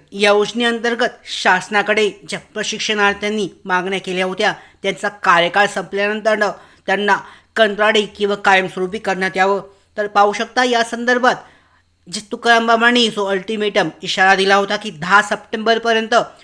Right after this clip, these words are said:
शासनामार्फत काहीतरी जीआर जो आहे, शासन निर्णय, मागण्या मान्य करण्यासंदर्भात लागू करण्यात यावा, जारी करण्यात यावा. तर पाहू शकता, त्यानंतरनं तुकाराम बाबांनी सांगितलं होतं की अकरा पासून, अकरा तारखेपासून आंदोलन जे आहे,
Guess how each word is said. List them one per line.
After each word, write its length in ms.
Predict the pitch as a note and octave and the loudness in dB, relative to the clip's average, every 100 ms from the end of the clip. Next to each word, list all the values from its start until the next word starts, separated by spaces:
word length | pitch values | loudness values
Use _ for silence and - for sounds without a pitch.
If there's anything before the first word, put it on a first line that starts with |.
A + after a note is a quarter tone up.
| _ | _
शासनामार्फत 760 | - A3 F#3+ - G3+ G#3 G3 G#3 - - _ | -2 2 2 2 2 2 2 0 -2 -14 _
काहीतरी 380 | F#3 F3+ G3+ G#3+ | -2 -2 0 -2
जीआर 380 | D#3+ G3+ G3+ G3+ | -2 0 2 2
जो 120 | F#3+ | 0
आहे, 260 | G#3 G#3 G3+ - | -2 -2 -8 -10
शासन 360 | - F3 E3+ F#3 | -4 -4 -2 -6
निर्णय, 360 | G3 G3+ G3 F3+ - - | -4 0 0 -2 -12 -14
मागण्या 480 | G#3 F#3+ F3 F#3+ F#3 - - | -2 2 2 2 0 -2 -2
मान्य 300 | G3 F#3+ F#3 | 0 0 0
करण्यासंदर्भात 760 | F3 F#3 F#3 G3 G3+ G3 G3 - - _ _ _ _ _ F#3+ | 0 -2 -4 -4 -4 0 -2 -4 -18 _ _ _ _ _ -2
लागू 240 | F3+ F3 | -2 -2
करण्यात 320 | F#3+ F#3+ G3 | -4 -4 -2
यावा, 260 | G3 F#3+ G3 - - | 2 2 2 -2 -2
जारी 280 | F#3 F3 | 2 2
करण्यात 340 | F3 F#3+ F#3+ F#3+ | 0 -2 -2 0
यावा. 260 | F#3+ G3 F#3 - _ | 2 2 0 -10 _
तर 60 | F#3 | -4
पाहू 240 | F#3+ F#3+ | 2 2
शकता, 240 | F#3+ A3 B3 | 0 -4 -6
त्यानंतरनं 760 | A#3+ G#3+ G#3+ A3 A#3 B3 A#3+ B3 - _ _ _ _ _ _ | 0 2 2 0 0 0 0 -2 -12 _ _ _ _ _ _
तुकाराम 280 | G#3 G3+ G3 | -4 0 2
बाबांनी 280 | G3 G3 G#3 | 2 0 -2
सांगितलं 380 | G#3 G3 G3 G#3+ | -4 -4 -4 -4
होतं 180 | A3 A3+ | -4 -6
की 120 | A#3+ | -8
अकरा 360 | - - G#3+ | -14 -8 -4
पासून, 380 | G#3 G3+ F#3+ F#3 D#3+ | 0 0 0 -8 -10
अकरा 220 | - G3 | -10 -6
तारखेपासून 640 | F#3 F#3+ G3 F#3+ F3+ G#3 D3 - _ _ | -4 -4 -4 -6 -4 -6 -6 -12 _ _
आंदोलन 440 | F#3+ G3 F#3+ G#3+ A3 | 0 0 2 0 0
जे 100 | G#3+ | 2
आहे, 280 | G#3 G#3+ | 2 0